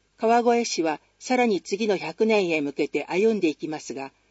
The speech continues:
三好さんのこれからの目標や夢を教えてください。今、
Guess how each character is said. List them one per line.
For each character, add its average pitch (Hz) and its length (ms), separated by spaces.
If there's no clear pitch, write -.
三 202 120
好 247 160
さ 220 240
ん 226 60
の 220 120
こ 226 140
れ 233 100
か 240 120
ら 233 100
の 190 100
目 156 260
標 175 260
や 160 100
夢 175 300
を 151 200
教 - 180
え 175 60
て 165 100
く - 100
だ 151 140
さ 143 160
い。 113 140
今、 226 380